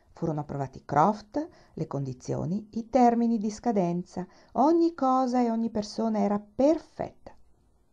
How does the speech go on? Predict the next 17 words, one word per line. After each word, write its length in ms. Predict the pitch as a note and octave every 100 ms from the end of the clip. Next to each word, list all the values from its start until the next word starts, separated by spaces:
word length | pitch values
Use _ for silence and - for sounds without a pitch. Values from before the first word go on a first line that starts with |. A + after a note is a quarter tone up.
| _ _
E 80 | D3
gli 60 |
impiegati 580 | D3+ D3 D#3 F#3 F3+ E3+
di 80 | D#3
mister 300 | D3+ C#3+ -
Shepherd 580 | - - D3+ - G3 G3 - - _ _
vennero 360 | - D4 D#4 D4+
messi 260 | C4+ B3+
all'opera 460 | C#4 B3+ F3+ F3+ G3+
senza 380 | G#3 F#3 E3+ F3
che 100 | F3+
si 120 | -
dovesse 320 | F3 F3 -
apporre 420 | G3 - D3 E3
alcuna 460 | D#3+ E3 - C#4 D#4+
modifica 540 | C4+ G3+ E3+ - -
preliminare 720 | D#3+ D#3 E3 F3+ F3+ B2+ C#3+